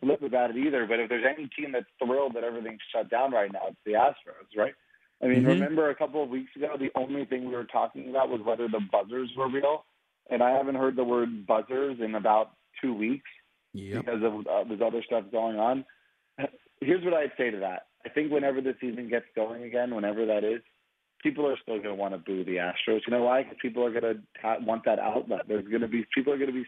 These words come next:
Speaker 1: stir crazy, and the return of sports is gonna be viewed, I think, as this real great thing after a real terrible thing. And, uh, how better to reflect your sort of stir craziness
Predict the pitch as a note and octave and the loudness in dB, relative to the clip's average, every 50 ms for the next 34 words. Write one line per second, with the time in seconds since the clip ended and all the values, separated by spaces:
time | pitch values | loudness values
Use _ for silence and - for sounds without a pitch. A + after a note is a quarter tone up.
0 | - - - B2 B2+ A#2+ - _ - A#2 A2 G#2 F#2+ G#2+ G#2+ G#2 - _ _ _ | -8 -6 -4 -2 -2 -2 -4 _ -4 -2 -2 -2 -2 -2 -4 -4 -6 _ _ _
1 | - - - _ - B2 B2 A#2+ A#2+ A#2+ A#2+ B2 - - - C3+ C3 C3+ C#3 B2+ | -20 -20 -20 _ -2 0 2 4 4 4 2 0 -2 -4 -6 -4 -2 0 0 0
2 | A2 - - _ _ - B2+ B2+ A#2+ - - _ - G#2+ G2+ G#2 A2 G#2 G#2 G2 | 0 -2 -8 _ _ -2 -2 0 -2 -2 -6 _ -10 -6 -2 -2 -2 0 0 0
3 | G#2+ G#2 F#2 G2 A2 B2 B2+ A2+ G#2+ B2 D3+ D3+ - - G2 F#2 G2 F#2+ - - | -2 -2 -2 0 0 0 2 2 2 2 2 0 -4 -10 -12 -12 -14 -16 -14 -12
4 | G#2 F#2+ - _ _ _ _ _ _ _ _ _ _ A2+ A#2+ B2 B2 A2+ F#2+ F2+ | -14 -14 -14 _ _ _ _ _ _ _ _ _ _ -2 0 0 0 -2 -4 -4
5 | G#2 G#2+ A2+ A2+ A2 - _ - A#2 A#2 G#2+ F#2 F2 F2 F2 _ _ _ _ _ | -2 -2 -2 -2 -4 -4 _ 0 0 0 0 -2 -6 -12 -18 _ _ _ _ _
6 | _ _ _ _ _ _ - G#2+ G#2 G2+ - - - A2 G#2 G#2 G2+ G2 F#2+ - | _ _ _ _ _ _ -2 -2 -2 -2 -4 -4 -2 0 0 2 2 0 -2 -2
7 | - A2 G2+ A2 A2 G#2 G2+ G2+ G#2 G2+ G2 - - - - B2 C3+ C3 G2+ F#2 | -2 0 2 2 4 4 2 2 2 0 -2 -6 -2 2 4 4 4 4 0 -2
8 | F2 E2 - - F2+ F2 F2+ G2 G2 - _ _ _ _ _ _ _ - A#2+ A2 | -6 -8 -10 -14 -14 -14 -14 -14 -16 -18 _ _ _ _ _ _ _ -6 -2 -2
9 | G#2+ G#2+ G#2+ G#2+ G#2 G2+ - A#2 B2 B2+ A#2+ B2+ B2 B2 A#2+ B2 A#2+ A#2 G#2+ - | 0 2 2 2 2 4 6 4 4 4 4 2 2 2 2 2 0 0 -2 -4
10 | - A#2+ A#2 A2+ A2+ A2+ A2 G2+ G2+ G2+ A2 G#2+ - - A#2 A#2 A2+ A2+ - - | -6 -6 -4 -4 -4 -4 -6 -6 -6 -4 -4 -4 -2 0 2 2 2 0 -2 -10
11 | A2+ A2+ A2+ G#2+ G#2+ - - A2+ G#2 F#2+ - - - - A#2 A2+ - _ - G#2+ | -8 -6 -4 -4 -4 -4 -2 -2 -2 -4 -6 -6 -4 -2 -2 -2 -2 _ 0 0
12 | G#2 F#2 F#2 G2 F#2 G2+ G2 F#2+ | 0 0 -2 -6 -6 -6 -8 -8